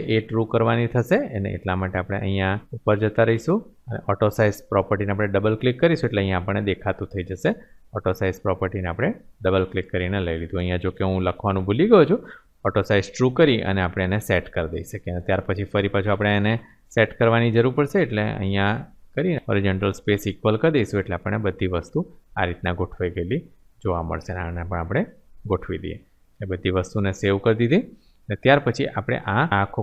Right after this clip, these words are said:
કોડ લખવાનો છે, પણ એ પબ્લિક ફોર્મ ક્લાસની અંદર જ લખવાનો છે. હવે જો તમે બતાવો કે આ ક્યાં લખવાનું છે, તો આપણે આ ફોર્મ પકડીશું, એની પર માઉસનું જમણી બાજુનું બટન ક્લિક કરીશું, વ્યૂ કોડની ઉપર ક્લિક આપીશું. અહીંયા પબ્લિક પોર્ટલ ક્લાસ આપણને જોવા મળે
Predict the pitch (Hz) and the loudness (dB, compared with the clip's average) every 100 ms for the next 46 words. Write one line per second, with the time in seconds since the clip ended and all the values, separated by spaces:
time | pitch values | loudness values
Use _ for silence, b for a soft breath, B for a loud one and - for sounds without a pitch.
0 | - 113 117 131 131 127 139 143 160 165 | -2 2 4 4 2 2 0 2 0 0
1 | 147 - 104 98 175 - - 113 107 123 | 0 2 0 2 0 0 -4 0 2 4
2 | 127 123 92 92 - 120 104 98 98 98 | 2 2 0 0 -2 -2 0 0 2 0
3 | 95 87 - 92 87 82 - - _ - | 0 -4 -4 -6 -4 -6 -10 -18 _ -6
4 | 98 98 98 101 101 104 117 113 156 151 | -2 0 0 0 2 0 0 0 2 4
5 | 127 117 117 123 117 113 - 117 113 113 | 6 4 2 2 4 2 2 2 2 2
6 | 110 104 107 113 120 104 104 - - 107 | 0 2 2 0 0 0 0 -8 -2 0
7 | 107 107 110 131 131 160 113 104 110 110 | 2 0 0 0 2 0 0 0 -2 2
8 | 101 101 113 101 98 104 113 117 123 127 | 0 0 -2 0 0 2 2 2 2 0
9 | 127 127 131 131 135 131 151 220 b b | 0 -2 -2 0 0 2 0 -2 b b
10 | b - 98 104 127 131 135 135 139 143 | b -10 -2 4 4 4 4 4 2 2
11 | 135 143 147 143 143 143 170 254 - - | 2 2 2 2 2 2 0 -2 -6 -6
12 | 107 101 113 - 95 101 156 - 107 92 | 0 2 2 0 0 2 0 0 0 2
13 | 104 98 98 90 90 92 - 92 147 190 | 2 0 0 0 0 -4 -2 -2 -2 -4
14 | - _ - - 98 90 90 85 | -12 _ -10 -2 0 0 -2 -4